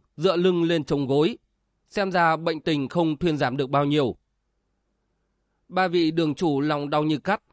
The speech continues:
đến bên giường cúi mình nói: "Đệ tử cầu chúc bang chủ khang an, không biết lão nhân gia hôm nay có cảm thấy đỡ ra chút nào không?" Độc thủ ma quân cố gượng cười nói:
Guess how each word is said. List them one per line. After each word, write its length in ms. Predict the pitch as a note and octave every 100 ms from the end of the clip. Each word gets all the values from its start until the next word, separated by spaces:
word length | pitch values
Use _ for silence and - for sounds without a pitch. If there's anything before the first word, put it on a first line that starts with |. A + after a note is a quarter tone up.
| _ _
đến 300 | E3 F#3 A3
bên 180 | F3+
giường 240 | D#3 D3 B2+
cúi 240 | - D3
mình 220 | A3+ F#3
nói: 280 | C3 A#2+ G3+ - _ _ _ _ _ _ _ _ _ _ _ _
"Đệ 180 | F3+ F3
tử 340 | G3 E3 C3+ -
cầu 180 | F#3 D#3
chúc 260 | - A#3+ -
bang 200 | E3+ D#3+
chủ 200 | D#3 C3
khang 260 | D#3 C#3+
an, 240 | D#3 D3 F#2+ _ _ _ _ _ _ _
không 200 | A3+ G#3+
biết 220 | B3 E3
lão 140 | E3+
nhân 200 | G3 G3+
gia 140 | E3 D3+
hôm 280 | C#3+ E3 D3+
nay 260 | D3 A2 - -
có 220 | C#3+ F#3
cảm 220 | G3+ C#3+
thấy 260 | B2+ D3 F#3+
đỡ 260 | F3 G3
ra 180 | G#3+ D#3+
chút 160 | C3 F#3+
nào 180 | D3+ A2+
không?" 220 | D3 A#2 - _ _ _ _ _ _ _ _ _ _ _ _ _ _ _ _ _ _ _ _
Độc 180 | E3 E3+
thủ 200 | F3+ D3+
ma 200 | D#3 D#3+
quân 340 | - E3+ D3+
cố 260 | C3 D3 D#3
gượng 240 | G3+ G#3+
cười 220 | D3+ D#3 B2
nói: 300 | A#2+ C#3+